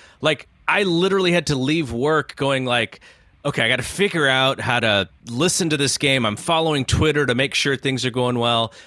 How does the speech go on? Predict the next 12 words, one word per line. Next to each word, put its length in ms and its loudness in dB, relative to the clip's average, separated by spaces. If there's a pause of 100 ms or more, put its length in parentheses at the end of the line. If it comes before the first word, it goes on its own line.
And 80 -2
I 80 2
finally 480 0
get 200 -2
to 80 -2
my 120 2
car, 640 0 (320)
uh, 380 0
you 100 -2
know, 100 0
after 320 -2
Bart, 540 0